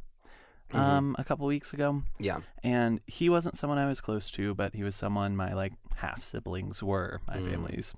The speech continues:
Speaker 2: complicated. And my mom said one of the most heartbreaking things to me. Since she didn't know him very well at all either, she felt so bad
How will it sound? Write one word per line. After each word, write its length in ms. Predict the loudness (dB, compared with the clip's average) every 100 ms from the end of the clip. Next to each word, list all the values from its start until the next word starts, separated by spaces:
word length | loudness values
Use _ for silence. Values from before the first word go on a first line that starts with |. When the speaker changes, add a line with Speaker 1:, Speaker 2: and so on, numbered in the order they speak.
| -4
Speaker 2:
complicated. 560 | -4 -2 -4 -4 -4 -6 -10 -12 -16 -20 -16 -16 -12 -14 -14 -18 -20 -20 -10 0
And 200 | 4 6
my 160 | 6
mom 580 | 6 6 6 8 8 6
said 240 | 4 2 4
one 100 | 4
of 60 |
the 60 | 4
most 180 | 2 2
heartbreaking 560 | -2 0 -2 -2 -4
things 320 | -4 -6 -6
to 80 | -6
me. 300 | -4 -4 -4 -6 -6 -14 -16 -20 -20 -20 -20 -20 -20 -20 -20 -20 -20 -20 _ _ -20 _ -20 -20 -20 _ -10
Since 420 | -4 0 2 2
she 300 | -2 0 2
didn't 260 | 2 2
know 200 | 4 4
him 300 | 2 2 2
very 280 | 2 0 0
well 260 | 0 2 0
at 80 | 0
all 320 | -2 -4 -8 -14 -8
either, 540 | -4 -2 -2 -4 -4 -2 -2 -4 -8 -12 -12 -12 -14 -18 -20 _
she 1200 | -10 -8 -6 -6 -6 -2 0 2 0 0 -2 -4 -6
felt 920 | -14 -16 -14 -4 0 0 0 -4 -10 -10
so 380 | -10 -2 0 2
bad 340 | 2 0